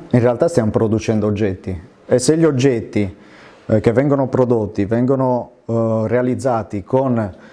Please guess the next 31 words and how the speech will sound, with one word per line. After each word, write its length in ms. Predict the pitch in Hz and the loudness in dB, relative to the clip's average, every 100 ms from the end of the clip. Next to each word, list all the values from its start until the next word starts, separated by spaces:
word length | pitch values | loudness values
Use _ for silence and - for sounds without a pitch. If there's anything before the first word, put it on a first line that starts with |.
| - | -16
eh, 360 | - 113 110 107 - - _ _ _ _ _ | -4 0 0 -2 -6 -20 _ _ _ _ _
queste 360 | - 160 160 139 | 0 0 2 2
nuove 300 | 131 123 120 | 2 0 0
tecnologie, 960 | 127 120 117 117 120 104 104 104 113 - | 0 0 0 0 -2 -2 -2 0 -2 -6
eh, 240 | - 156 - 151 | -6 -6 -4 -6
si 160 | 143 196 | -2 0
apre 260 | 156 120 123 | 2 0 0
tutto 220 | 175 156 | 0 0
un 100 | 135 | 0
ventaglio 440 | 139 143 131 110 | -2 0 0 0
di 120 | 107 | -2
possibilità 640 | 123 139 - 131 147 151 135 | -2 -4 -2 0 0 0 -2
che 120 | 107 | -2
prima 580 | - 143 165 170 160 - | -2 -2 -2 -2 -4 -8
non 220 | 101 117 123 | -4 -2 -2
c'era. 420 | - 78 101 117 - - _ - - - - - - | -4 -4 -4 -4 -10 -20 _ -20 -20 -20 -20 -20 -2
Ed 140 | 180 | 2
è 40 | 180 | 2
un 120 | 170 | 2
pochino 420 | 185 185 226 196 | 0 2 2 2
come 300 | - 151 135 | 2 2 2
la 220 | 120 123 120 | 2 2 2
rivoluzione 1200 | 127 127 139 135 156 139 117 107 104 98 101 98 | 0 0 0 -2 -2 -2 -2 -4 -6 -6 -8 -2
robotica 720 | 110 131 139 113 - 95 104 | 0 2 2 0 -4 -4 0
e 140 | 120 | 0
digitale 760 | 120 113 117 117 113 98 110 180 | 0 0 -2 -2 -2 0 0 0
ha 120 | 127 | 0
trasformato 760 | 127 123 - 165 117 110 110 156 | -2 -4 -2 -2 -2 -4 -2 -2
il 80 | 117 | -2
mondo 300 | 104 110 123 | -2 -2 0
dell'editoria, 920 | 104 104 107 104 - 101 107 95 | 0 0 0 -2 -4 -2 0 -2